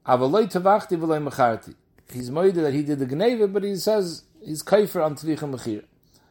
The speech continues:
The halacha is, Einim Mishalim, Ela Keren. He doesn't have to pay Kefil,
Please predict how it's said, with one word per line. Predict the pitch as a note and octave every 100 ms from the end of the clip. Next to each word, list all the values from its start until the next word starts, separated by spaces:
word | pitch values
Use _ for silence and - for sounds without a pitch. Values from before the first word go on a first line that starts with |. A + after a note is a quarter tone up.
| _ -
The |
halacha | - D#3 C3
is, | A2 G#2+ - - _ _ _ _ _ -
Einim | D#3+ F3
Mishalim, | D3 B2+ A#2 G#2+ G#2 B2+
Ela | C3+ D3+ D#3+
Keren. | G3 A3+ G#3+ _ _
He | A#2
doesn't | C3+ E3 D3+
have | E3 D#3
to | D#3
pay | D3 C3+
Kefil, | - G#2 F#2+ C#3